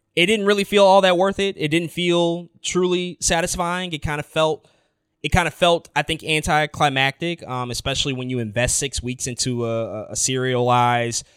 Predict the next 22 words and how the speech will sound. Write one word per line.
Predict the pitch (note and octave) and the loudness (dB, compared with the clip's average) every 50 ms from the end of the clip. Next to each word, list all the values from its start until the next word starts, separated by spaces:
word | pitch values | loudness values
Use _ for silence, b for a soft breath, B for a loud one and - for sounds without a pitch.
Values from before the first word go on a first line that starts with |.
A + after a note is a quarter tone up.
| b b | b b
crime | - - - C3+ C3+ C#3+ C#3+ | -10 -2 0 0 2 0 -2
drama. | C3+ A#2+ C3 B2+ C3 C#3+ D3+ E3+ F#3 G3+ G3 - | -2 -2 -2 -2 -2 -2 -4 -6 -10 -10 -10 -8
Um, | A2 A#2 A#2 A#2 A#2 A2 | -6 -4 -4 -4 -4 -4
but | A#2 D3 C3 | -6 -6 -6
th-, | - - - - A2+ | -8 -16 -18 -12 -8
that, | D3+ E3+ D3+ | -8 -6 -2
that | D#3 D#3+ F3 E3+ | -2 -4 -4 -2
just | D#3 - - | -4 -4 -4
might | G3+ A3 B3+ A3+ | -4 -4 -6 -6
be | A3+ A3+ | -4 -4
the | G3+ F3 | -4 0
nature | D#3+ F3+ A3+ - - G3 | 0 0 0 0 -2 -4
of | F3+ | -4
these | E3+ F#3 - | -4 -8 -6
types | - F#3+ F#3+ F#3 - | -4 -6 -4 -4 -4
of | D3+ | -4
shows. | - - D#3 G3+ G3+ C3 G2+ G2+ F#2 | -2 -2 0 -2 -2 -2 -6 -6 -8
I | G2+ | -8
mean, | G#2 A2+ A2+ A2+ A#2 | -6 -6 -6 -4 -4
anybody | B2+ D3+ D3+ D3+ D3 C#3+ | -6 -4 -2 -2 -2 -2
who | C#3 C3+ | -2 -2
watches | B2+ C3+ C#3 C#3 - C3+ B2+ B2 - | 0 0 0 0 -2 -4 -6 -6 -8